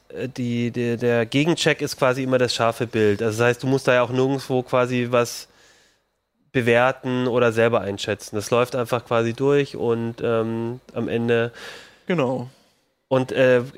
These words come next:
Speaker 1: k-, k-, klappt, also wie stell ich mir vor, du programmierst das und dann klappt das oder musst du da rela-, musst du da selber auch nochmal viel justieren, bis du zu einem Ergebnis kommst?
Speaker 2: Also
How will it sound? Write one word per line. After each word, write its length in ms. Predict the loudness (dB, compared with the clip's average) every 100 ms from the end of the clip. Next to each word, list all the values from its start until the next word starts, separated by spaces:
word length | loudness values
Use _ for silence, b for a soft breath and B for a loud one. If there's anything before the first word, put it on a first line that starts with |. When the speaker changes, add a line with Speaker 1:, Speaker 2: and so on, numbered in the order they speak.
| -10
Speaker 1:
k-, 260 | -8 -8 -8
k-, 120 | -6
klappt, 320 | -2 -2 0
also 180 | -2 0
wie 60 | 0
stell 160 | 0
ich 40 | 0
mir 60 | 0
vor, 160 | 0
du 60 | -2
programmierst 600 | -4 -2 2 2 2 4
das 240 | 4 2
und 180 | 0 2
dann 360 | 2 2 -4 0
klappt 320 | 0 2 2
das 320 | 2 2 0
oder 220 | 2 4
musst 220 | 2 0
du 40 | 2
da 160 | 2
rela-, 360 | 2 0 0 -2
musst 220 | -4 0
du 60 | 0
da 80 | 4
selber 300 | 4 4 2
auch 100 | 0
nochmal 240 | 0 0
viel 220 | 0 0
justieren, 560 | 0 -2 -4 -2 -2 -2
bis 140 | -4
du 60 | -10
zu 120 | -6
einem 100 | -2
Ergebnis 460 | -2 -2 -4 -4 -6
kommst? 500 | -6 -6 -8 -14 -4
Speaker 2:
Also 220 | -2 -2